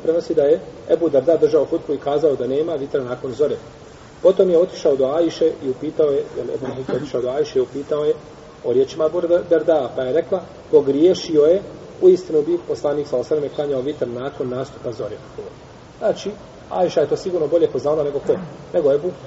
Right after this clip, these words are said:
Darda, pošto je to pitanje, znači, koje se tiče boravka, znači, kod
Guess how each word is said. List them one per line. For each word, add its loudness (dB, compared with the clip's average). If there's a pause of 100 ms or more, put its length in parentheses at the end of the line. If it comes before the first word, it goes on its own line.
(120)
Darda, 4
pošto -4
je 0
to 2 (460)
pitanje, 2
znači, -4
koje 2
se -2 (400)
tiče 0 (140)
boravka, 2
znači, -6
kod -6